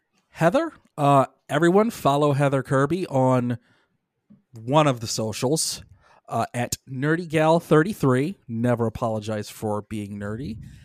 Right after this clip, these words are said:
Heather, thank you as always for doing this episode with me.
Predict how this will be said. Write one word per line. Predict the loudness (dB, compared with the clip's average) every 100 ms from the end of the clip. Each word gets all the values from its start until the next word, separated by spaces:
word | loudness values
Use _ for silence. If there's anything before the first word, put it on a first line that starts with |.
| -20 -6
Heather, | -4 -2 -4 -6
thank | -16 -4 -4 -2
you | -4
as | -4 2
always | 4 4 4 0
for | -2 -6
doing | -2 -2 -2
this | -4 -6
episode | -6 -8 -8 -10
with | -16 -20
me. | -20 -20